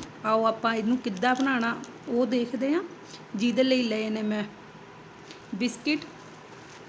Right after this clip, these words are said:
ਮੈਂ ਲਏ ਨੇ ਬਰੂ ਬੌਰਨ। ਤੁਸੀਂ ਇੱਥੇ ਕੋਈ ਵੀ ਚਾਕਲੇਟ ਬਿਸਕਿਟ ਲੈ ਸਕਦੇ ਹੋ, ਜੋ ਵੀ ਤੁਸੀਂ ਲਾਈਕ ਕਰਦੇ ਹੋ। ਮੈਂ ਇਹ ਵਾਲੇ ਲਏ ਨੇ, ਇਹ ਬੜੀ ਪੈਕਿੰਗ ਹੁੰਦੀ ਹੈ, ਇਹਦੇ ਵਿੱਚ ਦਸ ਦੀ ਪੈਕਿੰਗ ਹੁੰਦੀ ਹੈ। ਮੈਂ ਦੋ ਪੈਕੇਟ ਲਏ ਨੇਗੇ। ਤੇ ਹੁਣ ਆਪਾਂ ਲਵਾਂਗੇ ਇੱਕ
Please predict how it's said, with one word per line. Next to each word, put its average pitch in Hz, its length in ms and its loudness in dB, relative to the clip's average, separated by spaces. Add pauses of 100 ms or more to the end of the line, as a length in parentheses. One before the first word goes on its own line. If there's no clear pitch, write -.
(920)
ਮੈਂ 233 180 4
ਲਏ 220 200 2
ਨੇ 220 180 0 (1000)
ਬਰੂ 262 180 2
ਬੌਰਨ। 262 360 6 (340)
ਤੁਸੀਂ 240 280 2
ਇੱਥੇ 233 220 2
ਕੋਈ 240 280 6
ਵੀ 269 100 4
ਚਾਕਲੇਟ 226 500 0
ਬਿਸਕਿਟ 214 420 -2
ਲੈ 208 160 4
ਸਕਦੇ 214 320 2
ਹੋ, 202 60 -2
ਜੋ 214 160 4
ਵੀ 220 80 0
ਤੁਸੀਂ 220 280 -4
ਲਾਈਕ 190 260 0
ਕਰਦੇ 214 280 0
ਹੋ। 269 60 4 (420)
ਮੈਂ 233 120 4
ਇਹ 220 220 4
ਵਾਲੇ 254 200 6
ਲਏ 220 260 4
ਨੇ, 294 180 6 (200)
ਇਹ 226 80 2
ਬੜੀ 202 300 2
ਪੈਕਿੰਗ 214 360 0
ਹੁੰਦੀ 214 240 0
ਹੈ, 208 40 2
ਇਹਦੇ 214 120 2
ਵਿੱਚ 233 140 -2 (120)
ਦਸ 208 200 0
ਦੀ 214 140 -4
ਪੈਕਿੰਗ 214 360 0
ਹੁੰਦੀ 208 180 -2
ਹੈ। 226 60 0
ਮੈਂ 233 120 -2 (120)
ਦੋ 202 240 2
ਪੈਕੇਟ 220 380 -4
ਲਏ 208 240 2
ਨੇਗੇ। 233 280 0 (1120)
ਤੇ 233 80 0
ਹੁਣ 220 160 2
ਆਪਾਂ 208 220 0
ਲਵਾਂਗੇ 214 340 2
ਇੱਕ 220 140 -2